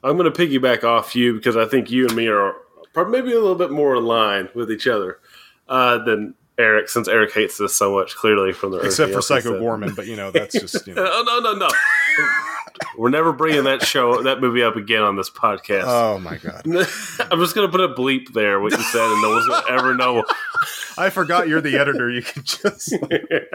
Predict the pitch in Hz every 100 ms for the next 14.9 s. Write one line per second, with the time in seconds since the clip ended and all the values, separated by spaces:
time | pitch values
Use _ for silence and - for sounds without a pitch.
0 | 143 - 147 - 131 - - 143 135 131
1 | 127 104 113 107 101 98 95 98 - -
2 | 90 - - 147 165 180 147 143 151 -
3 | 196 - - 196 156 - 180 - 226 -
4 | - 180 - _ _ _ _ - 214 -
5 | - - - - - - 160 - 139 143
6 | 147 - - 208 180 160 - 160 147 143
7 | 139 135 131 113 113 - - - 160 -
8 | - - - - - - - - 214 -
9 | - 180 - - - - - - - 151
10 | 151 139 127 - - _ _ - 214 226
11 | 147 - - 151 190 214 202 180 175 185
12 | - 214 180 123 - - _ _ - 143
13 | 160 175 175 196 190 160 160 160 160 160
14 | 156 123 120 120 120 131 156 -